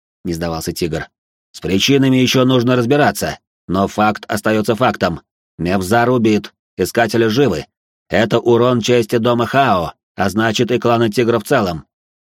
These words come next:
"Согласна", кивнула советник Дилайла. "Мы не просто так назначаем дома управлять поясами. Если каждый мимо проходящий искатель начнёт вершить свою волю, это потребует от нас погружаться в мелкие проблемы, словно у нас других забот нет.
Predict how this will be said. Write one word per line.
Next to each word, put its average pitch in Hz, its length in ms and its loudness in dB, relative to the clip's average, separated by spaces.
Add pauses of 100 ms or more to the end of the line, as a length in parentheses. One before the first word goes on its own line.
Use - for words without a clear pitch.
(260)
"Согласна", 113 640 -2 (420)
кивнула 90 380 -4
советник 87 400 -4
Дилайла. 87 460 -2 (640)
"Мы 127 140 0
не 143 120 2
просто 127 320 -2
так 104 180 -2
назначаем 107 580 0
дома 107 320 2
управлять 104 380 -2
поясами. 104 520 0 (500)
Если 131 360 -2
каждый 120 380 0
мимо 120 220 2
проходящий 113 500 0
искатель 110 420 0
начнёт 110 380 -2
вершить 113 320 0
свою 107 260 -2
волю, 107 400 -2 (380)
это - 240 -6
потребует 151 540 -2
от 143 140 0
нас 139 180 0
погружаться 127 520 0
в 127 80 0
мелкие 120 360 0
проблемы, 131 500 0
словно 107 340 0
у 104 120 -4
нас 113 180 0
других 131 320 0
забот 95 300 -2
нет. 95 260 -4